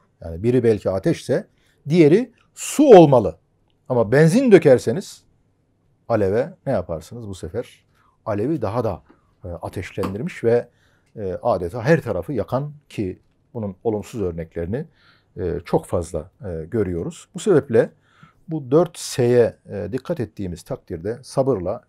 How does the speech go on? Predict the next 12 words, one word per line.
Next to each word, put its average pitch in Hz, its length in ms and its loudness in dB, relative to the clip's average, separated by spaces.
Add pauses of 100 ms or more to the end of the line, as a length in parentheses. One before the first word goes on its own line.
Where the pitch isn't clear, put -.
(140)
ki 120 300 -4 (640)
bu 175 100 -6
konuda 165 320 2
da 135 140 2
bize 123 180 -2
yine 131 320 0 (220)
Resulullah 131 380 -4
Aleyhisselatü 95 480 -8
Vesselam, 107 460 -8 (720)
e, 90 440 -6
en 196 120 -4 (100)
güzel, 135 340 -4